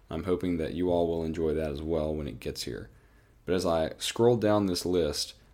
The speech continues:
I kinda thought to myself, "What would be a good starting place?" And there was one thing that jumped out at me, and it was this: forgiveness. I think that forgiveness is so important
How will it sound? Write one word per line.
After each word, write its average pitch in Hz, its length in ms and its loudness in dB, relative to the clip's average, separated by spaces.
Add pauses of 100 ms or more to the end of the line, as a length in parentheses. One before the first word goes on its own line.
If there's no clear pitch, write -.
(320)
I 87 100 -4
kinda 113 240 2
thought 107 220 0
to 98 80 -4
myself, 80 500 -2 (320)
"What 120 140 4
would 123 100 4
be 110 240 4
a - 140 -2
good 95 260 2
starting 78 380 0
place?" - 400 -6 (560)
And 101 120 2
there 101 60 4
was 95 140 2
one 117 220 2
thing 110 180 2
that 78 100 0
jumped 87 300 -2
out 76 160 -2
at 57 120 -6
me, 67 200 -8 (320)
and 85 100 -4
it 78 80 -2
was 80 280 -2
this: 76 420 -4 (560)
forgiveness. - 800 -6 (720)
I 85 80 -6
think 95 220 -2
that - 140 -4
forgiveness 90 580 0
is - 180 -6
so 117 380 2
important 92 560 -2